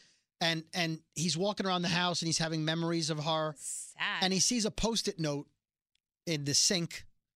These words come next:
Speaker 1: and he matches it to the note that was left for Dwight, just to confirm. It was left for Daryl, sorry.
Speaker 2: The G and go now matched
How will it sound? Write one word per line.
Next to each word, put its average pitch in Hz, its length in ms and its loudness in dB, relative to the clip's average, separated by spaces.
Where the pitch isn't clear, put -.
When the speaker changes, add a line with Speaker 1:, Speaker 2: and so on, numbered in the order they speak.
Speaker 1:
and 165 80 0
he 165 60 0
matches 180 380 2
it 180 100 -2
to 180 60 -2
the 170 80 0
note 165 220 0
that 151 100 -2
was 147 140 -2
left 156 180 -2
for 151 80 -2
Dwight, 147 380 -2
just 156 200 0
to 156 60 -6
confirm. 139 540 -4
It 156 60 -2
was 156 100 -2
left 196 140 0
for 170 80 -2
Daryl, 135 300 0
sorry. 131 440 -2
Speaker 2:
The 220 120 -4
G 220 360 -2
and 202 160 -6
go 214 180 -4
now 190 400 -2
matched 190 720 -4